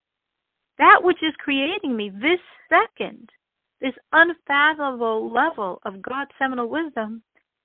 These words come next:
is the source of all life, of all goodness, of all delight. It's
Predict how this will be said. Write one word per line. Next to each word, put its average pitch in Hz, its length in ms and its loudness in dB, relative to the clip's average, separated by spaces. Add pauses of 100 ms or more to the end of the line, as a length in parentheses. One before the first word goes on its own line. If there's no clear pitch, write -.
(180)
is 294 120 -8
the 311 200 -4
source 330 240 -2
of 285 80 -8
all 285 200 0
life, 285 280 -2 (400)
of 233 80 -8
all 247 300 -4
goodness, 277 400 -8 (120)
of 208 120 -18
all 220 120 -10
delight. 226 560 -6 (1120)
It's 294 140 -8